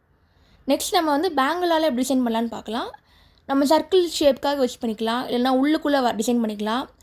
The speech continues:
இப்ப நான் சும்மா டாட் மாதிரி வரைகிறேன். நிறைய கோலமா வைங்க. ஒரு சிம்பிள் ஃப்ளவர் எப்படி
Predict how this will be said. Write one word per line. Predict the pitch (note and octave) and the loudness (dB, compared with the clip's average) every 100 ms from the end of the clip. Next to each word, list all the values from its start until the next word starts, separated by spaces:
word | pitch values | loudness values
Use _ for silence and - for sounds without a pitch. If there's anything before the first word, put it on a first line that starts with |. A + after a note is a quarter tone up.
| - _ _ | -20 _ _
இப்ப | C#4+ | -2
நான் | C4+ D4 | 0 0
சும்மா | E4+ | 2
டாட் | C4 C4 D4 | 2 2 0
மாதிரி | C4+ B3+ A#3 | -2 0 0
வரைகிறேன். | A3 G#3 A#3+ G4+ - _ _ _ _ _ _ _ - | -2 -2 -4 -6 -12 _ _ _ _ _ _ _ -2
நிறைய | B3+ C#4 D4 | 2 2 2
கோலமா | C#4+ C#4+ C4+ A#3 | 0 2 2 0
வைங்க. | G#3+ A3 C#4 A4+ - _ _ _ _ _ _ _ _ - | 0 -2 -4 -6 -12 _ _ _ _ _ _ _ _ -4
ஒரு | B3+ E4+ | -4 0
சிம்பிள் | E4 F4 E4+ | 0 0 0
ஃப்ளவர் | C#4+ C4 C4+ | 2 2 2
எப்படி | A3+ | 0